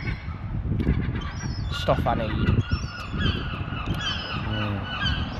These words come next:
Speaker 1: That's why I'm looking for either someone to, like, come into business with me
Speaker 2: Mm-hmm.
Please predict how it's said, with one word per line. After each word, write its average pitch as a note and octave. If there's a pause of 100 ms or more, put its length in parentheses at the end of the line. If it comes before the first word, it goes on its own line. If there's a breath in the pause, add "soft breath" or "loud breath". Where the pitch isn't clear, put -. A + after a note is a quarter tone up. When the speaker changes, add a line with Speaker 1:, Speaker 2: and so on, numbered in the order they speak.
(180)
Speaker 1:
That's C#3
why A#2+
I'm B2+
looking B2+
for A2+ (260)
either A#2+ (960)
someone D3+ (120)
to, E3+ (2000)
like, A#2+ (1300)
come D#3+
into C3+
business A2+
with G#2+
me A#2+
Speaker 2:
Mm-hmm. A#2+